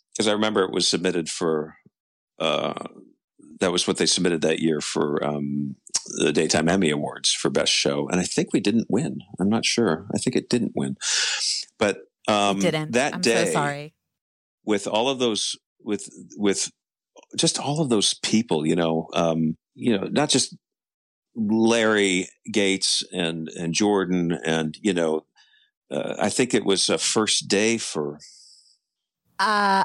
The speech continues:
Speaker 2: I think
Speaker 1: or whoever
Speaker 2: Morgan
Speaker 1: Terrell
Speaker 2: England.
Speaker 1: was, Morgan England. Yeah, I remember that whole thing of him jumping in the water, to, <laughs> which he,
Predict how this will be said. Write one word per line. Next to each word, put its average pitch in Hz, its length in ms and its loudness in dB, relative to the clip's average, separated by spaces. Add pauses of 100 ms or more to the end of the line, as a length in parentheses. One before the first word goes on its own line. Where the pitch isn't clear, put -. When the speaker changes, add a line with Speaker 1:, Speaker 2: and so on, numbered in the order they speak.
Speaker 2:
I 214 120 -2
think - 220 0
Speaker 1:
or - 40 0
whoever - 240 4
Speaker 2:
Morgan - 140 2
Speaker 1:
Terrell - 260 2
Speaker 2:
England. 156 180 2
Speaker 1:
was, 143 320 -2 (640)
Morgan 127 300 2
England. 120 500 0 (180)
Yeah, 117 280 2
I 117 120 0
remember 117 380 2
that 110 300 0
whole 104 160 -2
thing 95 240 0
of 90 100 -2
him 101 180 0
jumping 98 340 -2
in 95 300 -2
the 85 100 -4
water, 95 400 -2
to, 98 140 0 (460)
<laughs> - 440 -8
which 127 220 2
he, 135 120 -2